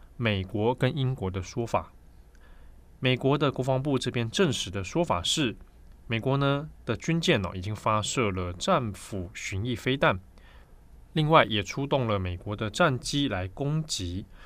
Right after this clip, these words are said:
那攻击的目标呢，超过有十二个地点以上，之中有包括了也门的首都沙那，还有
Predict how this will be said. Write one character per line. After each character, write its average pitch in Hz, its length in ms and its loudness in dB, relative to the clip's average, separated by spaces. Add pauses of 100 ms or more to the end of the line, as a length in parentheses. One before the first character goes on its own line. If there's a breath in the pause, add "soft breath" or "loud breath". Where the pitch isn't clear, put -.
(300 loud breath)
那 135 60 -2
攻 214 160 0
击 165 140 0
的 151 60 0
目 170 160 4
标 147 240 2
呢， 139 140 0
超 156 280 0
过 151 300 2
有 90 240 -2
十 - 180 -2
二 143 180 4
个 117 140 -2
地 160 260 -4
点 98 220 -4
以 - 20 -4
上， 117 320 0 (680 loud breath)
之 139 120 -2
中 143 240 6
有 101 140 0
包 147 240 4
括 165 340 2
了 90 220 0
也 143 240 0
门 92 360 -4
的 90 300 -4
首 92 500 -4
都 127 380 0
沙 131 260 2
那， 139 240 4 (280)
还 107 160 -4
有 98 280 -2